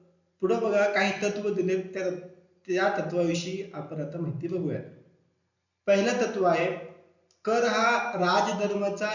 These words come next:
एक भाग आहे. बघा मित्रांनो, कर हा राजधर्माचा एक भाग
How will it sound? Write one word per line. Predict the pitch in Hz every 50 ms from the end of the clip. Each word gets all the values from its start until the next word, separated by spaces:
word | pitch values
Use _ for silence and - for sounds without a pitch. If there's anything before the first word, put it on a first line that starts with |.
| 214 208
एक | 190 180 180 170 160 156
भाग | 156 160 165 170 156
आहे. | 156 131 131 123 - - - - - - - - - _ _ _ _ _ _
बघा | 147 151 165 202 208
मित्रांनो, | 202 185 - 180 170 143 135 139 156 175 190 - - - - - - _ _ _ _ -
कर | - 196 226 233 233
हा | 220 190 196 202 214 226 233 - - - -
राजधर्माचा | 165 156 156 175 185 202 - - - 185 180 180 180 185 180 180 180 185 196 196 196 - - - - - -
एक | 185 196 190 190 185 160
भाग | 156 175 175 170 170 175 - - -